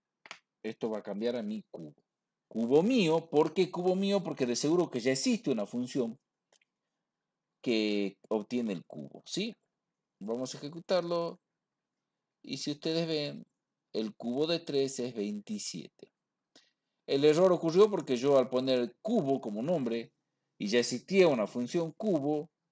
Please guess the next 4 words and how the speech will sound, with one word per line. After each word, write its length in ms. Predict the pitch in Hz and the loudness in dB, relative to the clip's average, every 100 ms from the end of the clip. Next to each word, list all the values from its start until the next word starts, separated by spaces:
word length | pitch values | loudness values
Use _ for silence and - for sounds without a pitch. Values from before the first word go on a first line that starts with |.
| _ _ _ - | _ _ _ -8
el 120 | 208 | -4
sistema 640 | 202 - 175 151 151 143 _ _ _ _ _ _ _ - | -2 0 2 2 0 -2 _ _ _ _ _ _ _ -12
me 180 | 113 120 | -6 -4
generó 640 | 127 120 120 123 127 127 | -2 -2 0 0 0 -4